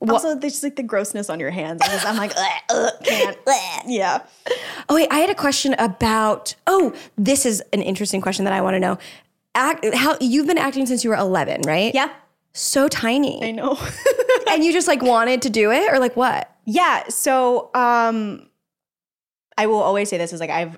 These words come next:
Speaker 2: I've, I've come out of the womb kinda just knowing what I wanted to do.
Speaker 1: Wow, cool.
Speaker 2: Um, I, yeah. Um, I,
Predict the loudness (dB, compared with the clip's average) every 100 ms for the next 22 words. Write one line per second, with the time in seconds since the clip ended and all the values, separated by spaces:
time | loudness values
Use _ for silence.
0 | -6 -4 -6 -12 -20 _ -4 -4 -4 -4
1 | -2 -2 -2 -4 -4 -4 -4 -6 -8 -8
2 | -10 -10 -10 -8 -8 -8 -8 -6 -6 -8
3 | -8 -10 -8 -4 0 0 0 -2 0 0
4 | 2 2 0 -4 -6 -2 -2 -2 -6 -14
5 | -20 _ _ _ 0 2 2 0 -4 -8
6 | -12 -18 _ _ -2 0 2 2